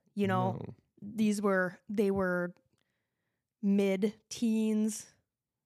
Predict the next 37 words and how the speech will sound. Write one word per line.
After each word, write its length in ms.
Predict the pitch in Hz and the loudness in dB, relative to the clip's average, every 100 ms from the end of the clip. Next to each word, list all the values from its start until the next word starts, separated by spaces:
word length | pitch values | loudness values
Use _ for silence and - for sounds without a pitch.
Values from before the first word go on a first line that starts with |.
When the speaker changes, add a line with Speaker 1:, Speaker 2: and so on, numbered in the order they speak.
| _ | _
Speaker 1:
you 120 | 220 202 | -4 -2
know, 280 | 185 175 170 | -2 -2 -6
early 320 | - 220 220 214 | -4 -2 0 -2
teens, 460 | - 220 220 208 | -4 -2 -2 -2
mid-teens, 680 | 214 208 196 - 202 202 196 | -4 -4 -6 -2 0 0 -2
whatever. 540 | 196 185 180 185 180 - _ _ _ _ _ _ 208 | -2 -2 -4 -4 -6 -8 _ _ _ _ _ _ -8
Definitely 440 | 190 220 214 214 | -2 0 2 0
did 180 | 185 180 | 2 0
not 220 | 180 165 | 0 -2
need 240 | - 143 139 | -4 -8 -6
that 300 | 139 143 151 | -4 -4 -4
at 180 | 170 170 | -4 -4
all. 300 | 160 160 160 | -4 -4 -4
And 140 | 202 | -2
that, 240 | 190 180 - - _ | -2 -4 -6 -12 _
s-, 320 | - - - 220 | -12 -10 -8 -6
the 120 | 185 | -6
psychological 800 | - 202 233 175 156 170 190 165 | -4 -4 -4 -4 -4 -6 -6 -12
torture. 520 | - 160 165 - - - _ _ _ _ _ _ _ _ _ | -14 -12 -12 -12 -14 -18 _ _ _ _ _ _ _ _ _
Like, 160 | 220 - | -20 -20
holy 340 | - 214 - _ _ | -12 -12 -12 _ _
fuck. 400 | - - - - - - | -14 -14 -16 -20 -20 -10
Speaker 2:
Yeah, 160 | 113 104 | -8 -6
that's 220 | 110 117 - | -8 -10 -12
super 380 | - 113 - | -12 -10 -10
fucked 360 | 92 - 87 - | -10 -12 -12 -12
up 180 | 80 - | -12 -12
that 140 | 95 | -12
they 100 | 95 | -8
even 200 | 90 90 85 | -6 -6 -8
have 160 | 90 - | -10 -12
cameras 540 | - 82 82 85 82 _ | -12 -10 -8 -10 -14 _
in 200 | - 92 | -8 -6
the, 120 | 90 82 _ _ - 98 - | -8 -10 _ _ -14 -14 -8
in 140 | 107 | -4
the 60 | 104 | -4
bedrooms. 640 | - 85 87 - 78 - | -6 -10 -10 -12 -14 -16